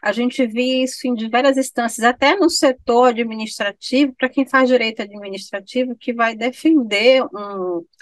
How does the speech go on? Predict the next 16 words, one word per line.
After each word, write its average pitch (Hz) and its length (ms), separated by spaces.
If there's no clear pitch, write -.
um 202 140
profissional 208 800
do, 175 260
do 226 260
serviço 247 520
público, 196 560
né? 226 320
Que 208 160
passa 214 340
por 214 140
aquela 208 320
instância, 226 720
aquelas 190 320
instâncias 208 640
do - 60
serviço 233 440